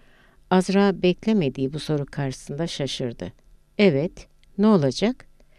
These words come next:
"Ondan bizim için malumat almayı becerebilir misin?" Bu kez merakla, "Ne gibi malumat?" diye sordu. "Şu T S rumuzlu cemiyet var ya." Azra bir an düşündü.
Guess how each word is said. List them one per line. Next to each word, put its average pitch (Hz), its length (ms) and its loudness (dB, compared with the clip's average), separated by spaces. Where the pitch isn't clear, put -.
"Ondan 247 480 4
bizim 214 260 2
için 185 240 0
malumat 151 540 -2
almayı 147 420 -4
becerebilir 143 580 -2
misin?" 135 400 -6
Bu 190 60 -2
kez 190 300 2
merakla, 180 600 0
"Ne 202 200 2
gibi 156 260 0
malumat?" 131 540 -4
diye 135 160 -4
sordu. 131 480 -10
"Şu 240 340 2
T 226 300 4
S 208 520 2
rumuzlu 143 440 -4
cemiyet 143 580 -4
var 240 200 0
ya." 123 260 -4
Azra 185 420 0
bir 196 100 4
an 139 240 -4
düşündü. 131 540 -8